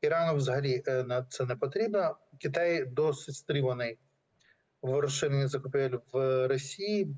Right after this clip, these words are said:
Крім того, по скрапленому газу доля Росії скоріше падає, ніж зростає. Тож головне, щоб, е, санкції дотримувались провідні країни,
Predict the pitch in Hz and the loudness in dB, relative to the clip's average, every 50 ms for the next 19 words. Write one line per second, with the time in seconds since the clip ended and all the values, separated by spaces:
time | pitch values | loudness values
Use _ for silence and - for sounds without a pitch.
0 | - - - - 139 135 131 - 147 - 139 139 139 139 135 139 - - - - | -12 -8 -4 -2 0 0 2 2 0 2 2 2 2 2 0 -2 -8 -16 -20 -20
1 | _ _ - 147 139 - - 160 160 156 - 170 156 151 147 147 143 131 139 147 | _ _ -6 -6 -4 -2 0 2 2 2 2 0 2 2 2 2 2 2 2 2
2 | 147 139 147 139 135 131 123 143 143 143 143 135 135 131 - - - 139 - - | 2 2 2 2 2 2 2 2 2 2 2 2 0 -2 -4 -6 -12 -12 -6 -2
3 | - 143 131 131 131 - - 139 - - 156 147 139 131 127 123 120 120 117 110 | 0 2 2 2 0 -2 -4 -4 -2 -2 -2 0 -2 -2 -6 -6 -6 -8 -10 -6
4 | 110 120 120 120 - - - - 117 101 90 - _ _ _ _ _ _ - - | -4 -2 -2 -2 -2 -4 -2 -2 0 0 -2 -4 _ _ _ _ _ _ -20 -20
5 | _ _ _ _ _ _ _ _ _ _ _ _ _ - 170 156 143 - - - | _ _ _ _ _ _ _ _ _ _ _ _ _ -2 -2 -2 -2 -2 -2 -2
6 | 156 139 156 165 170 175 170 156 165 175 202 247 277 277 - _ _ _ _ _ | 0 2 2 4 4 2 2 2 2 2 2 0 0 -4 -8 _ _ _ _ _
7 | - - - - - 170 156 156 165 160 160 143 151 147 147 147 135 139 - 190 | -12 -8 -4 0 0 2 2 4 4 2 2 2 2 2 2 2 0 0 0 0
8 | 196 202 - 170 139 135 - 175 170 165 165 160 151 147 139 - - _ - 160 | 0 0 -2 -4 -6 -6 -4 -2 0 0 2 2 2 2 0 -2 -6 _ -2 0
9 | 170 165 160 151 143 170 220 262 247 - 160 156 143 131 117 123 - - 214 214 | 0 2 0 0 0 0 -2 -2 -2 0 0 0 0 -2 -4 -6 -8 -10 -14 -16